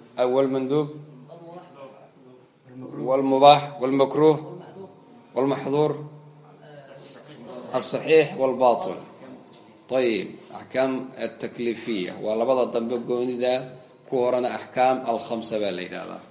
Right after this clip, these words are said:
Oo shanta ah. Ayib. Maxaa la yidhahdaa waajib? Maxaa la yidhahdaa sunne? Eh, kuwaasna kitaabka ayaa inoo qoray insha Allahu tacaala. Eh, intaa yaroo deg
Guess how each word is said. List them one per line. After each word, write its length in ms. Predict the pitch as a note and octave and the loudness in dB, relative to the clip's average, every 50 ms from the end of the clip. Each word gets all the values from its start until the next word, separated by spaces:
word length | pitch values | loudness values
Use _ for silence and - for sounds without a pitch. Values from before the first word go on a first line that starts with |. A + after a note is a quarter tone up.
| - G#2+ | -10 -10
Oo 80 | G#2+ G2+ | -8 -6
shanta 380 | - C3 B2+ A#2+ B2 A#2+ A#2+ A#2 | -4 -4 -4 -4 -2 0 2 2
ah. 800 | A#2+ B2+ B2 - - - - - - - - - _ - - A#2+ | 2 2 0 -4 -16 -20 -20 -20 -20 -20 -20 -20 _ -6 -2 2
Ayib. 280 | B2 B2 B2+ C#3 C#3 C#3 - - - - - - - - | 2 4 4 4 2 2 -4 -12 -16 -20 -20 -20 -20 -20
Maxaa 220 | - - C#3 C#3+ C#3+ | -12 -2 2 2 4
la 80 | C#3 C3 | 4 4
yidhahdaa 400 | B2 B2+ B2 A#2+ A#2+ A#2+ A#2+ A#2+ | 4 4 4 4 6 6 4 4
waajib? 480 | A#2+ B2+ B2+ C3 C3 C3 C3 B2+ A#2+ - - | 6 6 6 6 6 4 0 -6 -8 -6 -10
Maxaa 240 | A2 G#2+ A#2+ C#3 C#3+ | -12 -6 -2 -2 0
la 120 | C#3 B2+ | 2 2
yidhahdaa 440 | B2+ A#2+ A#2+ A#2+ A#2 A#2 A#2 A2 A2 | 2 2 2 0 2 0 0 0 0
sunne? 400 | - - C3+ C3+ C3 C3 C3 B2+ C3 B2+ - - - - - - - - - - G#2 | -2 -4 -2 -2 -2 -2 -2 -4 -4 -8 -14 -18 -18 -16 -18 -18 -18 -18 -14 -6 -2
Eh, 240 | A#2 A#2 A#2 A#2 A2+ - | 0 2 2 0 -2 -2
kuwaasna 400 | C3+ C3+ C3 B2 B2 - A2+ A2+ | 0 4 4 4 4 2 -4 -6
kitaabka 440 | G#2+ A2+ - C3+ B2 A#2 - - G#2+ | -8 -6 0 0 0 0 2 -2 -2
ayaa 200 | A2+ A#2 A2+ G#2+ | -2 0 -2 -2
inoo 160 | A2+ A#2+ A#2+ | -2 -2 -2
qoray 260 | A2+ - A2 A2 G#2 G#2 | -2 -2 -2 -2 -2 -4
insha 140 | G#2 - B2 A2+ | -6 -4 -2 -2
Allahu 200 | G#2+ G#2+ A2 G#2+ G#2 - | 0 0 0 -2 -2 -4
tacaala. 380 | G#2+ G2 G#2 A2 A2+ A#2+ A#2+ C3 C3 C#3+ - - - - - - - - - - | -6 -6 -4 -2 0 2 2 0 0 -4 -12 -18 -20 -20 -20 -20 -18 -16 -12 -10
Eh, 120 | G#2+ A2+ B2 | -6 -6 -6
intaa 240 | B2 A#2+ A#2+ A#2 A2 | -6 -4 0 0 2
yaroo 240 | A#2+ A#2+ A#2 A2+ A2 | 2 2 0 0 -2
deg 180 | G#2+ - A#2+ | -4 -6 -6